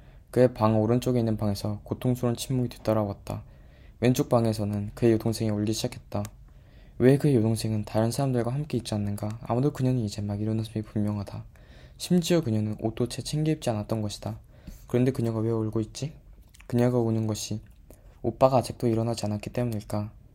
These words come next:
아니면 계장님이 오빠의 방 안으로 들어가지 못하고 계시기 때문일까? 아니면 이번 일로 오빠와 직장을 잃을 위험에 처했기 때문일까? 아니면 저는처럼 사장님이 부모님께 똑같은 요구사항들을 충고할 것을 분명히 해보였기 때문일까?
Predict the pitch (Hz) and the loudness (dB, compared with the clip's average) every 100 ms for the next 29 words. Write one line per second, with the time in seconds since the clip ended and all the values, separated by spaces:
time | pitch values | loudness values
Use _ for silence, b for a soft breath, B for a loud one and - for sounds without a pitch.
0 | - 113 117 110 113 123 123 120 113 - | -10 -4 -4 -2 -2 0 0 -2 -4 -2
1 | 120 117 110 110 110 107 - 110 110 107 | -2 0 -2 -2 -2 -4 -4 -2 -2 -4
2 | 104 - 110 110 104 113 - 113 110 104 | -4 -4 -4 -4 -4 -6 -6 -4 -4 -6
3 | 104 104 b b b b b b - 123 | -8 -8 b b b b b b 0 2
4 | 147 117 127 135 123 117 104 - 117 - | 4 4 2 2 2 0 -2 -2 -4 -4
5 | - 117 110 107 113 117 110 110 107 131 | -8 -4 -2 -2 -2 0 0 -2 -4 -4
6 | 120 107 123 123 110 - 107 110 - b | -4 -2 -2 -2 -4 -6 -8 -8 -14 b
7 | b b b b - 113 123 123 113 104 | b b b b -4 0 0 0 -2 -2
8 | - 110 107 - 127 147 147 139 127 113 | -4 -4 -6 -8 -4 -2 0 -2 -2 -2
9 | 110 110 104 143 160 151 113 113 110 113 | -2 -4 -6 -4 -4 -2 -2 -2 -2 -4
10 | 110 107 - - 101 - 139 117 107 - | -4 -6 -6 -6 -8 -4 -2 -2 -4 -8
11 | 104 - 113 117 127 131 123 - 104 117 | -6 -4 -2 -2 -2 -4 -4 -6 -6 -4
12 | 117 104 - 104 | -4 -6 -8 -10